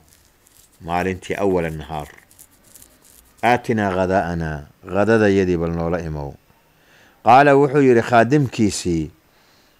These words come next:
Ara'ayta, ma ogaatay, "إذ أوينا، markii aan u dumannay, ila sakhrati, dhagixii weynaa hooskiisa markaan jiifnay, fa innii anigu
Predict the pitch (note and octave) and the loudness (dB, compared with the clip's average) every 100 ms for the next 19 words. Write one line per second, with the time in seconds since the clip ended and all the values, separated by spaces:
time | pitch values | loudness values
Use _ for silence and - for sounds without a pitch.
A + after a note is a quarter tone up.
0 | _ - G#2+ A#2 B2 D3 - C#3 C3+ C3+ | _ -4 2 2 4 2 4 0 2 4
1 | B2 G#2 G2 - G2 E2 C2+ _ _ _ | 4 4 2 0 -4 -4 -4 _ _ _
2 | _ _ _ _ _ _ _ _ _ _ | _ _ _ _ _ _ _ _ _ _
3 | _ _ _ _ _ A#2+ C#3+ C3 C3+ C#3 | _ _ _ _ _ 0 2 4 6 8
4 | C#3+ A#2+ G#2 F2+ D2+ - _ _ _ _ | 8 6 2 0 -4 -8 _ _ _ _
5 | _ _ _ _ _ _ G2 C3 C3 - | _ _ _ _ _ _ -2 0 0 0
6 | C3+ C3 B2+ D#3+ D3 B2 G#2+ G2 F#2 F#2 | 0 0 -2 -2 2 4 6 4 4 2
7 | E2+ C#2 _ _ _ _ _ _ _ - | 0 -4 _ _ _ _ _ _ _ -2
8 | C3 D3+ - E3 C3 C3+ B2 B2+ D3+ E3 | 4 4 4 0 2 0 2 0 4 4
9 | C#3+ G2+ D#3 D3 B2 A#2 B2 C3 E3 D3 | 4 4 4 6 6 6 4 4 4 4
10 | - A#2+ G#2 - A#2 D3 D3+ A#2+ - A2 | 2 0 2 2 2 4 4 4 2 0
11 | G2 F#2 F#2+ F2+ D#2 _ _ _ - - | 0 0 0 0 -2 _ _ _ -20 -20
12 | - - _ _ - A#2+ C3+ C#3+ B2 A#2+ | -20 -20 _ _ -4 0 4 6 6 6
13 | G#2 A#2+ C3+ F#2+ F2+ D2 | 4 4 4 4 -2 -2